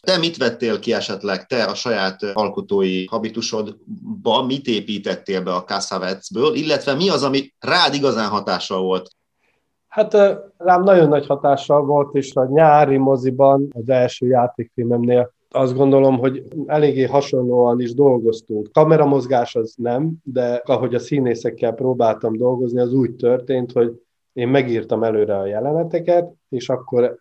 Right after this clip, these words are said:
Speaker 2: ezt elkezdtük próbálni, és a próba folyamat során gyakorlatilag dekonstruáltuk magukat a jeleneteket, és szétszettük, és, és belevitték a, a fiúk, ezek nem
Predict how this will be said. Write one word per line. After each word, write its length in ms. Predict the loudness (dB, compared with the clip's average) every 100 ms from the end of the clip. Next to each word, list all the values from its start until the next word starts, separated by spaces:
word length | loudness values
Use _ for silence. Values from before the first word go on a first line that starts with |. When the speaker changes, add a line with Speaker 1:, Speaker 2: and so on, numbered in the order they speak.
| -10
Speaker 2:
ezt 240 | -8 -4
elkezdtük 520 | -4 -2 -6 -8 -10
próbálni, 560 | -4 -2 -2 -4 -4 -6
és 160 | -8
a 200 | -8 -8
próba 440 | -8 0 0 2 -2
folyamat 500 | -2 0 0 -2 -6
során 640 | -8 -4 0 2 2 -2 -10 _ _ _ _
gyakorlatilag 680 | -4 -2 0 0 0 0 2
dekonstruáltuk 920 | -2 0 -4 -2 0 0 0 -6 -6
magukat 400 | -2 -2 -4 -4
a 40 |
jeleneteket, 600 | -2 -2 -2 -4 -6 -6
és 120 | -6 -10
szétszettük, 760 | -6 -6 -4 -2 -2 -4 -10
és, 240 | -6 -8 -8
és 100 | -12 0
belevitték 720 | 2 4 0 -4 -6 -6 -2
a, 100 | -4 -4 _ _
a 240 | -6 -6 -6 _
fiúk, 480 | -6 -2 0 0 -4
ezek 280 | -8 -8 -6
nem 400 | -6 -6 -10